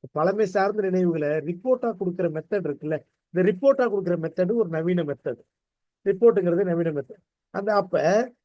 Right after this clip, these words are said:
பழமையான நினைவுகளையும் நவீன மொழியில் தான் சொல்ல வேண்டியது இருக்கிறது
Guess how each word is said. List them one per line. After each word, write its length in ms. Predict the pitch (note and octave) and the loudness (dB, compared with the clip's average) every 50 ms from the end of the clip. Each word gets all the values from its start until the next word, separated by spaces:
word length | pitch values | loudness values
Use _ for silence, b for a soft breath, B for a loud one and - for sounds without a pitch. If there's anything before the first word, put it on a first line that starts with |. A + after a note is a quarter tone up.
| _ _ | _ _
பழமையான 560 | - B2+ D3 E3+ F3+ F#3 F#3 F#3+ G3 G#3+ A3+ | -4 -2 0 0 2 0 0 0 0 0 0
நினைவுகளையும் 760 | A#3+ A3 G3 G3 G#3 A3 A3 G#3 G3 F#3 F3+ E3+ F#3+ A3 B3 - _ | -2 -2 0 0 2 2 2 2 0 0 0 0 -2 -6 -8 -14 _
நவீன 540 | _ E3 D3+ D3+ E3 F3+ G#3 A3+ A#3 A3+ G#3+ | _ -6 -4 -2 -2 -2 -2 -2 0 0 0
மொழியில் 300 | F#3 F#3 F3+ F3 F3 E3 | 0 0 0 0 0 0
தான் 160 | E3 F3+ F#3+ | -2 -4 -6
சொல்ல 280 | F3+ F3+ E3 D3+ E3 E3+ | -6 -6 -4 -2 0 0
வேண்டியது 360 | E3+ E3+ E3 D3+ D#3 C#3+ C3 | 0 0 -2 -4 -6 -8 -8
இருக்கிறது 680 | C#3+ C3+ C3 - C#3+ C3 A#2+ A2+ C3 C3+ B2+ A#2 - | -10 -10 -8 -8 -8 -6 -6 -4 -4 -4 -4 -6 -8